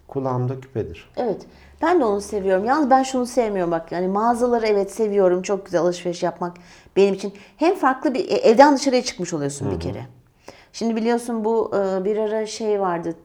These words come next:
Speaker 2: e, gene T L C kanalında çöp evler,
Speaker 1: Hı,
Speaker 2: e,
Speaker 1: evet.
Speaker 2: istifçiler diye geçiyor.
Speaker 1: İstifçiler, doğru.
Speaker 2: İstifçiler. Mesela hani duygusal boşluğu olanların birçoğu ya yemek yiyor
Speaker 1: Hı.
Speaker 2: ya da bu internetten alışveriş. Ka-, kadınlarda bu çok vardır.
Speaker 1: Hı.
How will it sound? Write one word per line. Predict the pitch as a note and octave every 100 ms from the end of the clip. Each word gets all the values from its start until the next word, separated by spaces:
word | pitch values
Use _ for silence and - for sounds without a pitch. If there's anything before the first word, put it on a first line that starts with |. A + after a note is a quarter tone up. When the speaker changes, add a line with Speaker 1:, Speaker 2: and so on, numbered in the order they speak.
| -
Speaker 2:
e, | D3+ E3
gene | D#3+ E3+ E3+
T | -
L | F3+ F3
C | F3
kanalında | F3+ F#3 E3+ E3 E3 D#3+ D#3 - - _
çöp | - G3+
evler, | G3+ D#3+ D3+ C#3+ - - -
Speaker 1:
Hı, |
Speaker 2:
e, | A2+ G#2+
Speaker 1:
evet. | G#2 - -
Speaker 2:
istifçiler | - G3+ - G3 F3+ E3
diye | D#3 D3
geçiyor. | C3+ -
Speaker 1:
İstifçiler, | - - F2 E2+
doğru. | E2+
Speaker 2:
İstifçiler. | E3 E3+ E3 E3+ D#3+ C#3 - - - _
Mesela | F#3+ G3 G3+ F#3+
hani | F#3+ F#3+
duygusal | G3+ G3+ G3 A#3+ A3+ G3+
boşluğu | G3+ G3 - G3+ G#3
olanların | G3+ F3+ E3+ E3 E3+ E3 E3+
birçoğu | F#3 F3+ F#3
ya | F3 F#3
yemek | F#3+ G#3 G#3 -
yiyor | F3 E3+ - - _ -
Speaker 1:
Hı. | G2 G3 F#3
Speaker 2:
ya | G3+
da | D4+ D#4+ B3
bu | A#3+
internetten | A3+ G#3 A3 G#3+ G#3+ - A#3 G#3
alışveriş. | F#3+ F3+ F3 E3
Ka-, | - G3+ -
kadınlarda | - G3+ G#3+ G#3 G#3+
bu | F#3+
çok | F#3 D#3 -
vardır. | C#3 F#3+
Speaker 1:
Hı. | F#2